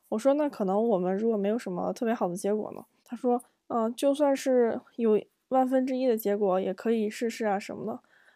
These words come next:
我想：“OK，反正他闲了也是闲着，那就用吧。”用了之后，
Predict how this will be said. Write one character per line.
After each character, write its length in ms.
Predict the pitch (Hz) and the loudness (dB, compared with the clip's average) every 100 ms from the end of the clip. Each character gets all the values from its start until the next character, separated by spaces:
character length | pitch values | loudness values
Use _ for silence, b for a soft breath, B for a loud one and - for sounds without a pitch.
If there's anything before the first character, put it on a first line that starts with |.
| b | b
我 60 | 240 | -12
想： 160 | 240 220 | -6 -4
“OK， 300 | 285 302 294 | -2 -2 0
反 160 | 202 | 0
正 80 | 214 | -2
他 60 | 233 | -2
闲 200 | 208 208 | -4 -4
了 60 | |
也 80 | 208 | -2
是 80 | 214 | -4
闲 240 | - 185 | -6 -8
着， 60 | 214 | -6
那 120 | 226 | -4
就 120 | 240 | -2
用 200 | 233 233 | -2 -2
吧。” 200 | 214 - _ _ _ _ _ - | -6 -12 _ _ _ _ _ 2
用 140 | 320 | 4
了 60 | 285 | 4
之 140 | 294 | 0
后， 320 | - 311 247 | 2 4 4